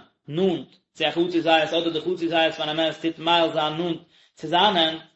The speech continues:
שטעלט זיך עס יא צוזאמען, ווייל עס איז ווייטער מגע מיט מגע. אבל אבער, הנוגע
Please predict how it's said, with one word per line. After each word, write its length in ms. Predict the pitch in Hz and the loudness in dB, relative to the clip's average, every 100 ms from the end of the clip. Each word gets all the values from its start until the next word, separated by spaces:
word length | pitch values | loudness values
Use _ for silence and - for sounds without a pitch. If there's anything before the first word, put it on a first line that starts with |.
| _ _ _ _ | _ _ _ _
שטעלט 260 | 180 180 | 2 2
זיך 160 | 175 165 | 0 -6
עס 120 | 165 | 4
יא 80 | 214 226 | 4 6
צוזאמען, 220 | 175 151 | 2 2
ווייל 140 | 151 | 2
עס 60 | 147 | 0
איז 100 | 147 | 0
ווייטער 320 | 175 180 165 | 2 4 0
מגע 380 | 160 160 151 156 | 0 2 2 0
מיט 200 | 170 185 | -4 -2
מגע. 500 | 202 208 190 - _ _ _ _ _ _ _ _ _ _ _ _ _ _ - - | 0 0 -4 -12 _ _ _ _ _ _ _ _ _ _ _ _ _ _ -8 4
אבל 380 | 165 160 151 151 | 8 8 6 4
אבער, 380 | 131 117 139 - _ _ _ _ _ _ _ - | 4 2 -4 -8 _ _ _ _ _ _ _ -6
הנוגע 680 | 156 160 156 160 185 214 | -2 0 0 4 4 6